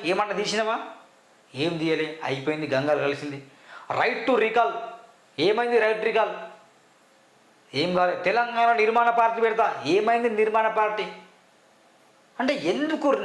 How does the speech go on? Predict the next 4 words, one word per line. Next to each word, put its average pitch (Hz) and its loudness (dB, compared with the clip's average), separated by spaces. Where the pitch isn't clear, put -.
రెండు 254 0
నాలుకల 262 2
దూరం 247 2
నీకెందుకు? 262 2